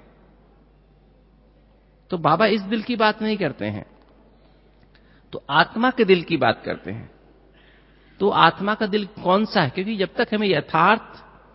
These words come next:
ज्ञान की गहराई हमारे पास नहीं होगी, तब तक हम सही ढंग से समझ नहीं सकते हैं और सही स्थित नहीं हो सकते हैं, उस स्थिति में स्थित नहीं हो सकते हैं,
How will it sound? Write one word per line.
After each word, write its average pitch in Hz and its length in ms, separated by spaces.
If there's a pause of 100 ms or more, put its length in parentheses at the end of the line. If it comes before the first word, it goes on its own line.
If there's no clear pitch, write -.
(560)
ज्ञान 143 360
की 226 140
गहराई 156 420
हमारे 185 240
पास 170 260
नहीं 156 140
होगी, 170 300 (720)
तब - 280
तक 190 200
हम 202 400
सही 190 260
ढंग 160 180
से 214 100
समझ 180 260
नहीं 196 160
सकते 131 320
हैं 98 200 (960)
और 160 100
सही 196 300
स्थित - 340
नहीं 240 180
हो 160 80
सकते 113 340
हैं, 101 200 (440)
उस 165 140
स्थिति 214 260
में 233 80
स्थित 202 260
नहीं 165 140
हो 135 80
सकते - 300
हैं, 80 140